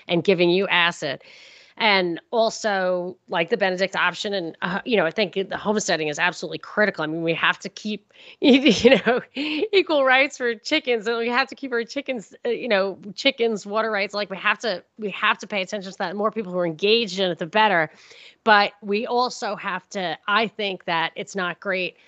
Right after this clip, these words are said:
when, you know, if that's a way of checking out, which is great for you. Like, I think if you need that, like, if you are just so disgusted by the world that you absolutely cannot engage in it,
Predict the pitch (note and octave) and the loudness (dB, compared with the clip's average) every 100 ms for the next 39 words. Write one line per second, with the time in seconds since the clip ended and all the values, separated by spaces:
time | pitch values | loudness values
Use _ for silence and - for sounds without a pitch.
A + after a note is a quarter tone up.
0 | _ _ _ - G3+ F#3+ E3+ E3+ D#3 - | _ _ _ 2 6 6 4 0 -4 -10
1 | _ _ _ _ _ _ _ - - - | _ _ _ _ _ _ _ -16 -16 -16
2 | _ D4 A#3 G#3+ G#3+ A3 G3+ G#3+ G3+ G3+ | _ 0 2 4 4 4 2 0 -2 -2
3 | F3+ - F#3 A3 A3+ G#3+ A3+ G#3+ C4+ - | -2 -6 -6 0 2 2 2 0 -2 0
4 | E4+ - C4+ A3+ B3+ G3 D#3+ D#3+ G3 G3+ | -2 -2 -6 -2 0 2 2 0 0 0
5 | C4+ A3+ F3+ B3+ A#3 A#3 A#3 B3 B3+ G#3+ | -2 -2 -2 -4 -2 -4 -4 0 0 0
6 | G3+ F3 F#3+ - G#3+ A3+ A3+ A3+ A#3 G3 | -2 -2 -4 -6 -4 -2 -2 -2 2 2
7 | F3+ F3 E3 - G#3+ F3 G3 - - - | 4 2 0 -4 -8 -4 -4 -4 -10 -2
8 | G3 F3+ E3+ F3 G#3+ F#3+ F#3 E3+ E3 E3+ | 2 2 0 -4 -6 -6 -4 -2 -2 0
9 | A3 F#3 E3+ E3+ G3+ F#3+ F#3+ F3+ - F#3 | 2 2 0 -2 -2 0 2 0 -2 -4
10 | G3 G3 D#3+ - G3 F3 D#3+ E3+ F3+ F3+ | -2 -2 -4 -4 -4 -2 -4 0 0 0
11 | F3 D#3 | -4 0